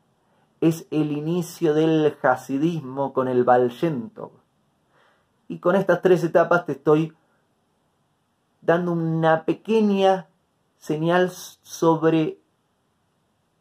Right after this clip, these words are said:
cómo se fue mostrando a nuestro mundo algunos de los muchísimos secretos que hay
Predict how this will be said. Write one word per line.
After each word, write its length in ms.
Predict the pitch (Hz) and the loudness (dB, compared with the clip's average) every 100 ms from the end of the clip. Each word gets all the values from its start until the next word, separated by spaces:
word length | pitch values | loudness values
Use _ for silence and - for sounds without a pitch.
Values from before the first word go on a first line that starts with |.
| _ _ _ | _ _ _
cómo 540 | 190 190 185 190 175 - | 2 2 -2 -4 -6 -16
se 220 | - 135 | -10 -10
fue 480 | - 143 165 165 165 _ _ _ _ | -6 2 2 2 -4 _ _ _ _
mostrando 960 | 139 139 131 _ _ 165 165 127 110 110 | -8 -8 -8 _ _ 2 2 0 -4 -4
a 80 | 117 | -2
nuestro 480 | 123 120 _ 123 123 | -4 -6 _ -2 -2
mundo 600 | 139 175 180 175 170 165 _ _ _ _ | 0 -4 -4 -6 -8 -12 _ _ _ _
algunos 960 | - 127 127 131 131 156 156 156 - _ _ | -2 2 2 0 -2 -2 -4 -8 -12 _ _
de 140 | 117 120 | -8 -6
los 340 | 117 - _ _ _ _ | -6 -8 _ _ _ _
muchísimos 1080 | 135 175 175 175 156 - - 160 135 123 120 | -10 -6 -2 0 -2 -4 -4 -4 -4 -8 -6
secretos 600 | 120 127 135 135 131 123 _ _ _ _ _ _ | -8 -2 -2 0 -8 -12 _ _ _ _ _ _
que 140 | 123 120 | 0 2
hay 280 | 123 127 | 2 0